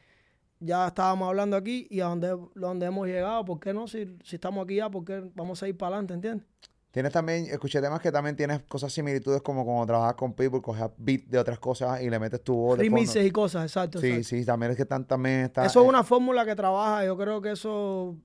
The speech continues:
Speaker 1: es, eso es mi instinto de D J, <laughs> ¿entiendes? Tú sabes, porque ya uno una cosa, un ritmo, una cosa que trabaja, vamos a hacer una canción.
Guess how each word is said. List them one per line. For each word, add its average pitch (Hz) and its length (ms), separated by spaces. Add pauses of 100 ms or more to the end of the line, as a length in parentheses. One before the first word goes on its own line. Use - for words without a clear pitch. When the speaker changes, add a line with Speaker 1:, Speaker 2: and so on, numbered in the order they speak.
(380)
Speaker 1:
es, 196 280
eso 190 220
es 220 80
mi 214 80
instinto 208 380
de 185 60
D 170 360
J, - 20 (160)
<laughs> - 60
¿entiendes? 190 400
Tú 175 100
sabes, 202 220
porque 170 400 (380)
ya 190 180
uno 220 180
una 220 160
cosa, 208 280
un 208 160
ritmo, 220 280
una 208 140
cosa 208 220
que 202 80
trabaja, 208 320
vamos 180 180
a 190 80
hacer - 80
una 196 120
canción. 208 440